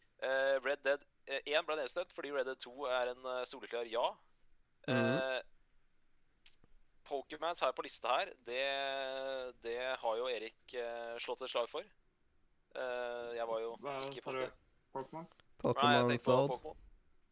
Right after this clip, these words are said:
Speaker 2: Eller lignende?
Speaker 1: Der, den har jeg, den har jeg allerede prøvd å si at jeg, det er, men altså, greia der da, er at nå har vi Persona. Og jeg føler at vi
Speaker 3: Ja.
Speaker 1: enstemmig er mer positive til, til Persona fem Royal enn vi er på å ta med Pokémon-spill. Og jeg
Speaker 2: Mm.
Speaker 1: synes ikke det er plass til både Persona fem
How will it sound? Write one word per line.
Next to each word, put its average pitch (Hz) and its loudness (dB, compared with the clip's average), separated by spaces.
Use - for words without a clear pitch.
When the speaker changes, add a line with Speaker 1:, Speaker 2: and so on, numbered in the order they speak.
Speaker 2:
Eller 117 0
lignende? 120 2
Speaker 1:
Der, 123 2
den 131 0
har 131 6
jeg, 123 2
den 127 2
har 127 4
jeg 123 6
allerede 120 0
prøvd 113 -2
å 120 -2
si 117 -6
at 113 -4
jeg, 117 -2
det 131 4
er, - 2
men 151 -2
altså, 160 -4
greia 147 8
der 143 8
da, 143 6
er 123 4
at 131 0
nå 139 0
har 113 4
vi 117 0
Persona. 120 -2
Og - -8
jeg 127 2
føler 107 2
at 107 -2
vi 127 -2
Speaker 3:
Ja. 123 0
Speaker 1:
enstemmig 113 -2
er 113 -4
mer 107 -4
positive 107 -12
til, 113 -6
til 113 -12
Persona 110 -6
fem 107 -4
Royal 107 -2
enn 107 -8
vi 110 -8
er 98 -4
på - -12
å - -10
ta 104 -4
med 101 -12
Pokémon-spill. 101 -10
Og - -2
jeg - 4
Speaker 2:
Mm. 120 2
Speaker 1:
synes 117 -4
ikke 120 -6
det - -
er 117 0
plass 107 -4
til 120 -10
både 98 -4
Persona 107 -6
fem 104 -6